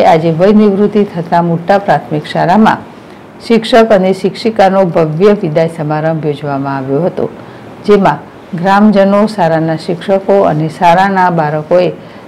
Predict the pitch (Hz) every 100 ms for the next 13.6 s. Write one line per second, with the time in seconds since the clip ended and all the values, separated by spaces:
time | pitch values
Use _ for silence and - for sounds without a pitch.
0 | - - 226 220 262 226 220 170 175 170
1 | 196 - - 226 220 202 - 175 170 165
2 | 180 175 175 175 196 196 175 156 151 143
3 | 139 165 180 147 131 - - - - 156
4 | 151 156 156 165 160 185 151 - - -
5 | - - - 170 190 220 220 220 214 208
6 | 190 170 175 185 190 - 156 - 220 170
7 | 147 165 - 147 165 165 151 151 147 139
8 | 147 - - - - 170 151 151 160 208
9 | 220 214 208 208 160 151 202 202 208 -
10 | 175 143 160 202 202 170 214 220 220 -
11 | 202 202 190 196 170 165 165 165 147 147
12 | 143 160 226 220 - - - - - 214
13 | 208 220 220 202 202